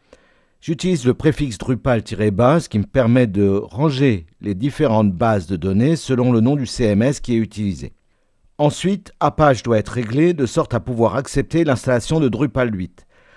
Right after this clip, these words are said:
Alors, ces réglages ont peut-être déjà été installés sur votre version de Easy P H P ou de wamp Server, mais il faut vérifier ceci. Dans le menu Apache, module Apache sous wamp Server,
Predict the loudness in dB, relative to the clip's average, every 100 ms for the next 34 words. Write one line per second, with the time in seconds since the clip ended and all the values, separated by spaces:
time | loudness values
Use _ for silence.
0 | _ -2 0 0 0 0 2 2 4 4
1 | 4 0 -2 -2 0 2 2 2 4 4
2 | 2 2 -2 0 0 0 -2 -4 -4 -4
3 | -4 -4 -4 0 0 2 0 -4 -4 -8
4 | -10 -6 -6 -4 0 0 2 0 -2 -2
5 | 0 4 4 2 -4 -20 -20 _ -4 2
6 | 4 4 4 4 6 4 2 0 0 0
7 | -4 -4 -18 _ _ _ _ _ _ _
8 | _ 4 6 6 6 6 6 6 6 6
9 | 2 -8 -18 _ _ -6 -2 0 0 0
10 | 0 2 2 2 -2 -12 -14 -10 -8 -6
11 | -4 2 4 4